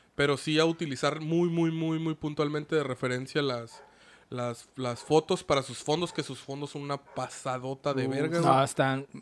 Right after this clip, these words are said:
Speaker 2: Pasado.
Speaker 3: No,
Speaker 2: Sí,
Speaker 3: güey,
Speaker 2: güey.
Speaker 3: es, es otro pedo, güey.
Speaker 1: Y el estilismo de los personajes también está muy bonito, güey. Se me hace más pasa-, se me hace pasado de verga, güey. Yo creo que, no sé si haya, no creo que haya tantas personas que tengan esa capacidad de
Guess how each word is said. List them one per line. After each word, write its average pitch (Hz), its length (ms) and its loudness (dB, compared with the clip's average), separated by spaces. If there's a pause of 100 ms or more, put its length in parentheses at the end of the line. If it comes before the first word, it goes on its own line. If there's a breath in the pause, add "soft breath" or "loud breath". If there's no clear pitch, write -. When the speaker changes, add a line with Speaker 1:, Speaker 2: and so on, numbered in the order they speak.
(180)
Speaker 2:
Pasado. - 280 -12 (280)
Speaker 3:
No, 131 120 -6
Speaker 2:
Sí, - 60 0
Speaker 3:
güey, 127 100 -2
Speaker 2:
güey. 123 120 0
Speaker 3:
es, - 160 -10 (100)
es - 100 -8
otro 131 160 -2
pedo, 117 300 -2
güey. 110 140 -8
Speaker 1:
Y 131 40 -2
el 147 100 2
estilismo 143 580 -4
de 196 60 -4
los 190 120 -6
personajes 143 460 -6
también 135 220 -6
está 151 160 -8
muy 147 120 -6
bonito, 139 440 -6
güey. 131 140 -4
Se 135 80 -14
me 127 100 -10
hace 120 140 -12
más 135 200 -8
pasa-, 127 460 -4 (460 soft breath)
se - 80 -10
me 135 80 0
hace 165 100 -10
pasado 143 300 0
de 139 60 2
verga, 180 280 4
güey. 190 300 0 (120)
Yo 139 120 -2
creo 160 180 0
que, 127 320 2
no 143 120 2
sé 160 120 0
si 165 380 4
haya, 135 240 6 (880 loud breath)
no 175 120 6
creo 240 140 10
que 220 100 8
haya 214 160 8
tantas - 420 6
personas 180 560 2 (480 soft breath)
que 135 100 2
tengan 151 420 2
esa 151 220 0
capacidad 131 560 0
de 139 260 -4